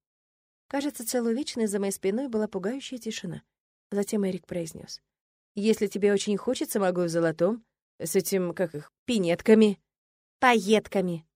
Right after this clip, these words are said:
парировала я. «Ну, я так и сказал». Я обернулась и кинула взгляд на Эрика. Парень стоял, широко расправив плечи, и с легкой улыбкой наблюдал за мной. «Что?» спросила я, приподняв брови.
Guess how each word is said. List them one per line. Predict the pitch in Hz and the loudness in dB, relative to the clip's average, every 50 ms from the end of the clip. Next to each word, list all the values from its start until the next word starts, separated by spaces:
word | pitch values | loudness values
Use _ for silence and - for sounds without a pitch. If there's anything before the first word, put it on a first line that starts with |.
| _ - | _ -10
парировала | 165 165 165 160 156 151 151 151 151 | -6 -4 -4 -4 -4 -6 -6 -8 -8
я. | 147 - 160 - _ _ _ _ _ _ | -8 -10 -12 -16 _ _ _ _ _ _
«Ну, | 202 277 320 277 | -4 -2 0 2
я | 214 202 | 2 2
так | - 220 - | 2 0 0
и | 226 | -2
сказал». | - - 226 202 156 147 143 143 - _ _ _ _ _ _ _ _ _ - | 0 2 2 2 2 0 -6 -10 -12 _ _ _ _ _ _ _ _ _ -2
Я | 226 240 233 | 0 2 2
обернулась | 220 202 220 220 226 247 269 262 233 208 - - | 4 4 4 4 4 2 2 2 2 0 0 -2
и | 214 | -2
кинула | - 226 214 214 202 196 190 | -2 0 2 2 2 2 0
взгляд | 190 180 196 202 190 - | 0 0 0 0 0 0
на | 196 185 170 156 | -2 -4 -4 -4
Эрика. | 151 - - - - _ _ _ _ _ _ _ | -8 -10 -14 -18 -20 _ _ _ _ _ _ _
Парень | - - 233 214 214 | -4 0 2 2 2
стоял, | 208 - 220 214 220 240 247 233 | 2 4 4 4 4 4 2 2
широко | - - 196 190 190 - 220 214 | 0 0 0 0 0 2 2 2
расправив | 202 196 - - 202 202 185 185 170 - | 2 2 0 0 0 0 0 0 -4 -4
плечи, | - 208 233 269 240 - - | -2 -2 -2 -2 -4 -4 -6
и | 160 165 | -6 -4
с | - - | -2 0
легкой | 196 196 196 - - 185 185 | 0 0 0 0 -2 0 0
улыбкой | 185 208 214 - - 185 | 0 0 -2 -2 -4 -2
наблюдал | 180 160 165 160 160 175 185 185 | -2 -2 -2 -2 0 0 0 0
за | 165 170 156 | 0 -4 -6
мной. | 151 139 - - _ _ _ _ _ _ _ _ _ _ _ _ | -6 -8 -12 -14 _ _ _ _ _ _ _ _ _ _ _ _
«Что?» | - - - - 285 285 262 208 165 - _ _ _ _ _ _ | -16 -8 -2 0 2 2 2 2 0 -4 _ _ _ _ _ _
спросила | - 175 170 - 190 180 | -4 -2 -2 -2 -2 -2
я, | 175 180 202 220 | 0 0 0 -2
приподняв | 220 202 190 - 151 160 170 170 160 | -4 -6 -6 -6 -6 -4 -4 -6 -6
брови. | 156 139 131 120 123 - | -6 -8 -8 -8 -10 -12